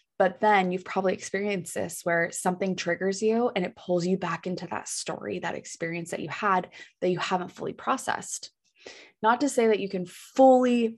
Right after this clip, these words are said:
fully let go, process. Actually, I believe, I believe that you can, but I think that there are things that are going to come up later in your life that trigger a little bit.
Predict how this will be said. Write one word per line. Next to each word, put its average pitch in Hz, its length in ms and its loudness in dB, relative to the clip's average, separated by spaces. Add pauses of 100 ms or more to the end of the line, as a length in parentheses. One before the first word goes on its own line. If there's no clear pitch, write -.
fully 214 300 6
let 202 560 2
go, 190 260 2
process. 190 560 -2 (100)
Actually, 202 480 0 (140)
I 202 120 2
believe, 202 500 0 (460)
I 196 140 6
believe 196 340 4
that 202 120 -2
you 196 100 -10
can, 190 360 -6 (460)
but 196 100 8
I 185 120 8
think 196 260 0
that 202 200 0
there 185 220 4
are 175 280 0 (260)
things 190 240 0
that 208 60 0
are - 80 -4
going 185 180 -2
to 185 60 -4
come 185 300 -2
up 185 160 0
later 185 280 0
in 180 80 -2
your 180 120 0
life 185 280 -4
that 165 220 0 (1040)
trigger 240 600 2
a 269 80 2
little 269 200 4
bit. 285 280 0